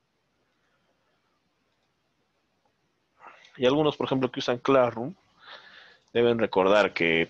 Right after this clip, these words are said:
todo, todo archivo que comparten en Classroom se aloja también en su Drive. Por ejemplo, acá me dicen, eh, seis soles con cincuenta te da cien gigas, por ejemplo.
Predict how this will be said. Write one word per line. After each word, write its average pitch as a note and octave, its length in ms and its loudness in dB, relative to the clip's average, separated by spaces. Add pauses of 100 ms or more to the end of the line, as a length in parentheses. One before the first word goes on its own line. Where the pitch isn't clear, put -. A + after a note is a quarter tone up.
todo, A2+ 720 4
todo B2+ 220 4
archivo A#2+ 360 -2
que - 80 -16
comparten A2+ 440 -2
en A#2+ 100 -4
Classroom B2+ 500 -2
se - 160 -6
aloja F#2 320 -2
también F2+ 280 -6
en F2 60 -10
su - 120 -10
Drive. F#2+ 260 -2 (680)
Por - 100 -12
ejemplo, A2 240 -6
acá A2+ 240 -4
me G#2 140 -4
dicen, G#2+ 340 -8 (1080)
eh, G2+ 200 -6
seis B2 200 -2
soles B2+ 380 -2
con A#2 120 -6
cincuenta C3 460 -6
te - 120 -8
da F#2 120 -2
cien E2 260 -12
gigas, C2+ 320 -14
por - 120 -20
ejemplo. - 320 -18